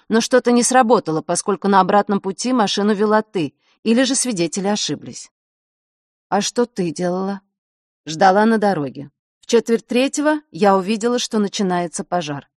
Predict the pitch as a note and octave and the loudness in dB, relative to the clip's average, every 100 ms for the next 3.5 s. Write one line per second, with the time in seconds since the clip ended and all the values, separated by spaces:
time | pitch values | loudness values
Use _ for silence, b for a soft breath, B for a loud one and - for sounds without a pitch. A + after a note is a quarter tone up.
0 | _ _ _ F3 G#3 A3 A#3 A3 G#3+ F#3+ | _ _ _ 0 2 2 2 4 2 0
1 | F#3 G3+ - G#3+ F#3+ C#3+ C3 - F#3+ A3+ | -4 -6 -2 0 0 -2 -4 -4 -2 0
2 | G#3+ G#3+ D#3 D#3+ E3+ D#3+ D#3+ F3 F3 F#3+ | 0 0 -2 -4 -4 -2 -4 -2 -2 -2
3 | F3 D#3+ C#3+ C#3+ | -6 -8 -10 -12